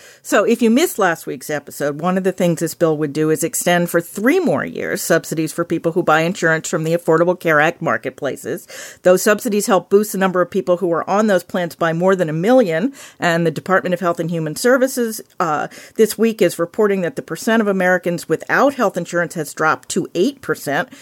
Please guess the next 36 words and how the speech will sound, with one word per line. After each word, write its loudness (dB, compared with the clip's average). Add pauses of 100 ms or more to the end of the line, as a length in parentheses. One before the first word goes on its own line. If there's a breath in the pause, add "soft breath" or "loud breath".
(140 loud breath)
which -8
is -2
the -2
lowest 2
on -4
record. -4
We -6
should -6
also -4
mention 0
that 0 (320 loud breath)
this 2
week 2
marks 0
the -10
twenty-fifth 0
anniversary 0
of -2
the -2
Federal -2
Children's -6
Health -6
Insurance -4
Program, 2
or 0
chip. 0
That -4
makes -6
me -4
really -4
feel -2
old. -4
I -6
did -8
cover -8
that. -6